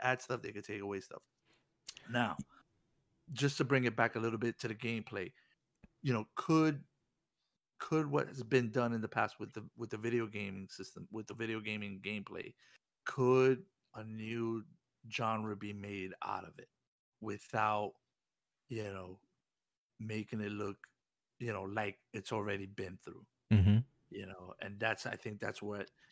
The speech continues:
Speaker 1: End Time is trying to reach for. You know,
Speaker 2: Right.
Speaker 1: could we create a new world
Speaker 2: Right.
Speaker 1: of Star Wars?
Speaker 2: Yes.
Speaker 1: Have the lore there,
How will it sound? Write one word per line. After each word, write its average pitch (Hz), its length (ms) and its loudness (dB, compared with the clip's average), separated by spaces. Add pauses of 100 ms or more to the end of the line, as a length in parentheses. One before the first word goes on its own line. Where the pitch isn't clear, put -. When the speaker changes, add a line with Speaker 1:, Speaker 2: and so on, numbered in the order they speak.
Speaker 1:
End 104 160 -2
Time 107 220 0
is 101 80 -4
trying 110 220 0
to 104 80 -2
reach 117 300 -4
for. 92 340 -4 (180)
You 92 80 4
know, 85 60 8
Speaker 2:
Right. 80 200 6
Speaker 1:
could 135 300 2
we 120 140 2
create 113 580 -2
a 117 80 -6
new 123 300 2
world 113 580 2 (120)
Speaker 2:
Right. 87 280 6
Speaker 1:
of 87 60 0
Star 113 480 4
Wars? 101 340 0 (100)
Speaker 2:
Yes. 82 300 4
Speaker 1:
Have 123 260 6
the 135 120 6
lore 131 520 8
there, 104 320 0